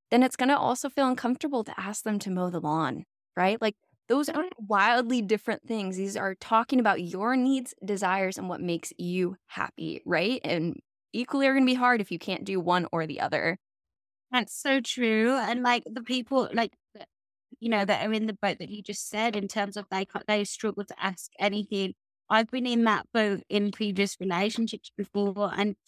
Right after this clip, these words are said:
Speaker 2: you just really compromise your own self-care, you compromise your own feelings, you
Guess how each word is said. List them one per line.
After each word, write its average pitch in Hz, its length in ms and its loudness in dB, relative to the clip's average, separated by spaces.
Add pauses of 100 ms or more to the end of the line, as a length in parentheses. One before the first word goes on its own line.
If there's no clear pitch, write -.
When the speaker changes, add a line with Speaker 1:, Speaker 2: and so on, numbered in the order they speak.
(200)
Speaker 2:
you 220 120 2
just 262 280 0
really 202 420 2
compromise 208 760 -2
your 208 100 0
own 202 160 4
self-care, 202 920 2
you 208 180 -8
compromise 208 600 2
your 196 100 -2
own 185 100 -4
feelings, 220 500 2
you 220 100 -6